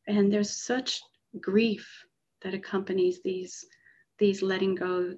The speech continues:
of identities, these wishes that there is some solid, safe,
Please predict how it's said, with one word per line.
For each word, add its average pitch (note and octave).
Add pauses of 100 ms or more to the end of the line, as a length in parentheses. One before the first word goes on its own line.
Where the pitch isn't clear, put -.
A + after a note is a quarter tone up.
of F#3
identities, F3
these F#3+
wishes F#3+
that F#3
there F#3
is F#3+
some F#3+ (420)
solid, F#3+
safe, F#3+